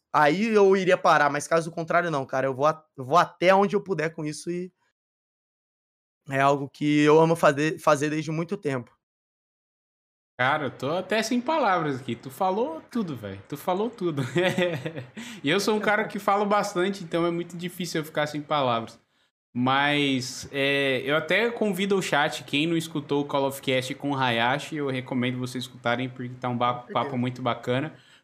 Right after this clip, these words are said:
Speaker 2: Como o próprio Gabriel falou aqui. <laughs> É,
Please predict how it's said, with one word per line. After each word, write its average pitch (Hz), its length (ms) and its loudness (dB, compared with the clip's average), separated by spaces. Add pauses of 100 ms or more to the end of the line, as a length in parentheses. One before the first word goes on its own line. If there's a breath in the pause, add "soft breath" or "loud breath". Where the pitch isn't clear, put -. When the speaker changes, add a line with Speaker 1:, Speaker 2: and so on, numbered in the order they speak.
(140)
Speaker 2:
Como 123 160 0
o 131 40 -4
próprio 127 800 -2 (720)
Gabriel 123 540 0
falou 113 400 -4
aqui. 107 360 -6 (200)
<laughs> 175 800 -4
É, 131 840 2